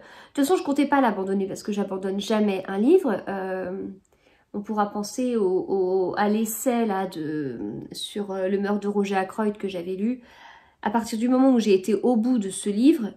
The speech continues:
j'irai au bout de tous les livres, quoi. Enfin, voilà, c'est pas possible. <laughs> Donc, euh, donc voilà, du coup, euh, du coup, le début, un peu dur. Et puis j'ai continué, j'ai continué, j'ai continué.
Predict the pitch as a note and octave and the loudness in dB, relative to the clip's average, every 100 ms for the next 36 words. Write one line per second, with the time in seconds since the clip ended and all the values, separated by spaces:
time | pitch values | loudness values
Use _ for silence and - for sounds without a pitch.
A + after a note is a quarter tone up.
0 | - G3+ G3 G#3 - B3 A#3+ A#3 C4+ A#3 | -8 -6 -2 -2 -2 0 0 2 2 2
1 | A3 - B3 A#3 G3+ F3 - - - - | -2 -2 0 2 2 -2 -10 -12 -16 -18
2 | - - - - - A3 G#3+ - - A#3 | -18 -20 -20 -20 -14 -12 -10 -14 -8 -6
3 | - F#4+ - - - - - - - E4+ | 0 0 0 -6 -10 -14 -12 -6 4 4
4 | - E4+ D4 C4 F#4 D4+ - G#3 B3+ C#4+ | 6 6 6 6 6 6 2 -2 -2 4
5 | F4+ F4 D4 C#4 C4 C4+ A4+ D#4 D4+ E4+ | 8 8 6 6 6 4 4 6 6 6
6 | G4 E4+ - F4+ - G3+ - - _ _ | 6 6 6 2 2 -6 -8 -20 _ _
7 | _ _ - - _ _ _ _ _ C#4 | _ _ -20 -20 _ _ _ _ _ -4
8 | C#4+ A4 C#4+ A3+ A3 - F#3+ G#3 C4 B3+ | -2 0 0 -2 -6 -6 0 2 4 2
9 | G3+ G3 A3 C4 A#3 G3 F3 G3+ A3 A#3 | -4 -6 0 2 0 -4 -8 -2 0 0